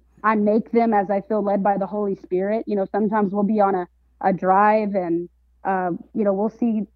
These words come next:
something on the side of the road and say, "Right here, we gotta pull over. I hear the Holy Spirit. We've gotta do a video on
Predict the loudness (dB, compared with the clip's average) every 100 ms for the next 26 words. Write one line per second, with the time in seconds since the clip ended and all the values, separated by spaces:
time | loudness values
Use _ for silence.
0 | -2 0 2 2 2 2 2 4 2 2
1 | 0 -2 -2 0 0 0 -2 -2 -2 -2
2 | -4 -4 -2 -2 -2 -2 -4 -4 -4 -4
3 | -6 -8 -4 0 0 -2 _ _ -4 0
4 | 2 2 2 0 0 0 2 2 2 0
5 | 0 -2